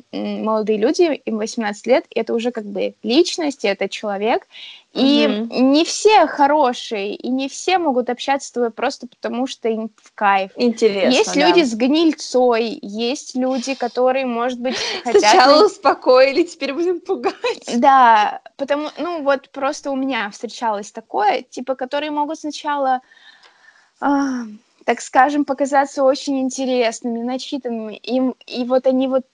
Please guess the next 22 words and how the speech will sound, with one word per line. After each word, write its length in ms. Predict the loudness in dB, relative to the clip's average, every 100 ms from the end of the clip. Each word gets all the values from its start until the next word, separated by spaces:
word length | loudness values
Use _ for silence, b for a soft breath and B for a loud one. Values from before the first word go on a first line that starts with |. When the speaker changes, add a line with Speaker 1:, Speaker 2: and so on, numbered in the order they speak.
| -12 -4
Speaker 1:
эм, 500 | -2 -2 -2 -8 -14 _ _ _ _ _ _
ш-, 160 | -12 -12 _ _
ну, 240 | -8 -8 2
как 180 | 2 2
тебе 200 | 0 -2
сказать, 340 | 2 0 0
пытаются 1040 | 0 4 4 4 -2 -4 -2 0 0 0 -4 b b b b -20 _ _
у 60 | -4
тебя 320 | -2 2 2
что-то 300 | 0 -4 0
разузнать, 800 | 0 0 -2 -2 0 0 -2 -2
возможно, 800 | -6 -2 -2 0 -2 -2 -2 -2
чем 280 | -4 -4 0
занимаются 460 | 0 0 0 -4 -4
твои 160 | -2
родители, 720 | 2 2 2 -2 -2 -2 -2 -4 b b -2
а 120 | -2
чем 280 | 2 0 4
ты 100 | 2
Speaker 2:
Мгм. 80 | 2
Speaker 1:
хочешь 260 | -2 -2
заниматься, 600 | -2 0 0 -2 -4 -6